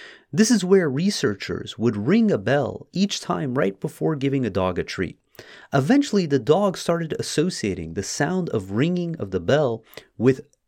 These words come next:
the anticipation of getting a treat, such that they would have a physiological response and start salivating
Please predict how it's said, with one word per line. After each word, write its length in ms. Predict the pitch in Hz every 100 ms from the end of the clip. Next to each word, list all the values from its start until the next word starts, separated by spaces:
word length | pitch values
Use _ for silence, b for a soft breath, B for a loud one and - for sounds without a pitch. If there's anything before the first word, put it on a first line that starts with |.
| _
the 220 | 113 120
anticipation 840 | 127 113 196 - 160 170 165 147 -
of 100 | 104
getting 300 | 117 123 107
a 40 |
treat, 380 | - - 185 - B B -
such 280 | 202 196
that 120 | 185 -
they 140 | 147
would 140 | 135
have 200 | 123 190
a 60 | 156
physiological 840 | - 220 190 202 175 175 165 165
response 580 | 131 113 - 143 156 123
and 140 | 123
start 200 | 120 143 -
salivating 640 | - 156 165 113 92 92